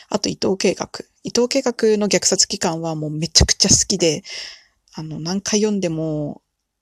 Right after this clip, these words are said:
あ、最高の文章で、最高なストーリーで、最高なキャラクターだなと思って、あの、楽しんでます。ゼロ年代最高のフィクションと呼ばれてましたけど、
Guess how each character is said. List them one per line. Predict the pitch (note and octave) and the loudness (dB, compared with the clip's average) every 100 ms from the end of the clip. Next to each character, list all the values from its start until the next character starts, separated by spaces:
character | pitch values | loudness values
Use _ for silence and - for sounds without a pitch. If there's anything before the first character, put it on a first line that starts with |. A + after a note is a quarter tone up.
| _ _ _ _ _ | _ _ _ _ _
あ、 | - | -8
最 | - - - - | -6 0 0 -2
高 | - - | -8 -8
の | - | -6
文 | - - | -2 2
章 | - - | 2 4
で、 | - | 2
最 | - - | 2 0
高 | - | -4
な | - | 0
ス | - | 0
ト | - | 2
ー | G3 | 2
リ | |
ー | F#3 | 2
で、 | |
最 | F3+ F3 | 2 2
高 | A3 | 2
な | |
キ | G#3 | 0
ャ | |
ラ | |
ク | G#3 | 2
タ | G#3+ | 2
ー | |
だ | G#3+ | 2
な | G#3 G#3+ | 0 -2
と | E3+ | -2
思 | E3 | -6
っ | |
て、 | - - D#3 D#3 - - - | -6 -4 -2 -2 -6 -14 -14
あ | - | -8
の、 | D#3 | -8
楽 | - D#3 | -4 -4
し | D#3 - | -2 -2
ん | - | -2
で | - - - | -6 -8 -10
ま | C#3+ | -10
す。 | - - - _ _ - - _ _ - | -8 -6 -8 _ _ -20 -20 _ _ -4
ゼ | F3+ | 0
ロ | G3 | 2
年 | A#3+ B3 | 4 4
代 | F3 | 4
最 | F3 F#3 | 4 4
高 | - A3 | 2 0
の | |
フ | A3 | 2
ィ | A#3 | 0
ク | |
シ | - | 0
ョ | E3+ | 0
ン | |
と | D3+ | -2
呼 | |
ば | D3 | -2
れ | D3+ | -2
て | E3 | -4
ま | F3+ | -6
し | |
た | - | -6
け | D#3 - | -6 -4
ど、 | D#3 - | -4 -4